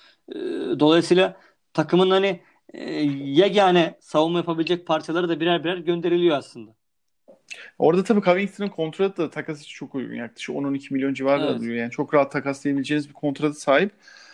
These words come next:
Speaker 2: Ee, yani şu aşamada artık sezon onlar için bitti. Yani burada da, e, direkt şu soru bir daha geliyor masaya yani. Andrew Wiggins'ten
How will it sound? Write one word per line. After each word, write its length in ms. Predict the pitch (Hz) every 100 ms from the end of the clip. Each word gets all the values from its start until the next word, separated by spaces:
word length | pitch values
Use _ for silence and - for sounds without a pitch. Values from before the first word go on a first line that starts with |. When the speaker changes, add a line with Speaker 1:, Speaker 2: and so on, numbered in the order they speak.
| _ -
Speaker 2:
Ee, 60 | 147 147 147 151 151 147 156
yani 280 | 185 196 180
şu 300 | - - 247
aşamada 380 | 233 233 240
artık 240 | 220 220 240
sezon 280 | 226 214 220
onlar 160 | 214
için 240 | 214 233 208
bitti. 340 | - 185 139 _ - - -
Yani 300 | 165 165 170
burada 240 | 190 208 208
da, 180 | 214 208
e, 200 | - 180 170 170 147 139 _ _ _ - _ _ -
direkt 220 | 202 214 -
şu 140 | 240
soru 320 | - 180 196
bir 100 | 196
daha 140 | 180 185
geliyor 400 | 165 170 151 135
masaya 340 | 127 - 123
yani. 220 | 123 120
Andrew 280 | 151 175 175
Wiggins'ten 600 | 180 175 165 - 180